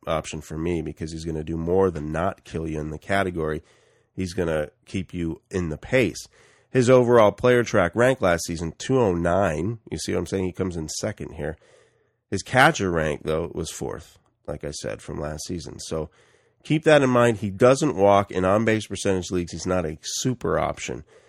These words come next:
Had a three thirty-four on-base percentage in two thousand eight. It was three thirty-eight in two thousand seven. Last season, it was three oh eight.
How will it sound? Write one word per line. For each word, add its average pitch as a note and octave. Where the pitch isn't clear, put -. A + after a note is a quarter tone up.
Had F#2
a E2
three G2+
thirty-four F#2
on-base E2
percentage D#2+
in E2+
two F#2
thousand E2
eight. E2+
It D#2
was D#2
three F2+
thirty-eight D#2+
in D2+
two E2
thousand D#2
seven. F2
Last G#2
season, F#2+
it D2+
was D#2
three G2
oh F2
eight. E2+